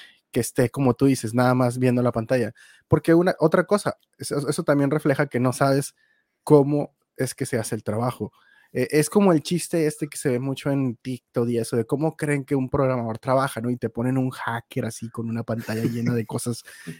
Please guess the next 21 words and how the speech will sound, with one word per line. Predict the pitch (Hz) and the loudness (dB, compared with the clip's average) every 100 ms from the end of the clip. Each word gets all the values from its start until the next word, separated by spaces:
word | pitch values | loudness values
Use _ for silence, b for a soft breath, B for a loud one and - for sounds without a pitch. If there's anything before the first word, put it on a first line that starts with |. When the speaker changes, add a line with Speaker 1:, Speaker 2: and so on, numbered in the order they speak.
| B | B
Speaker 1:
co-, | 131 | -2
de | 123 127 | 4 4
cosas | 120 123 135 131 | 4 2 2 2
muy | 131 | 4
de | 131 135 | 4 4
Matrix. | 120 120 123 156 165 - B B B | 2 0 -4 -6 -6 -12 B B B
¿Y | 127 | -4
cómo | 170 196 | 0 0
realmente | 196 196 190 190 | 2 0 0 -2
trabaja | 185 147 175 | 0 0 -2
un | 160 | -2
programador? | 170 160 139 170 151 | 0 2 2 2 2
Y | 113 | 0
ves | 123 - | -2 -4
un | 139 | -8
tipo | 147 139 143 | -6 -2 -2
así | - 131 | -4 -10
copiando | 127 135 131 131 131 131 127 | -8 -2 -2 0 -2 -2 -2
de | 117 | -6
Stack | - 110 - | -8 -12 -4
Overflow, | 151 175 180 226 220 220 | 0 2 0 0 0 0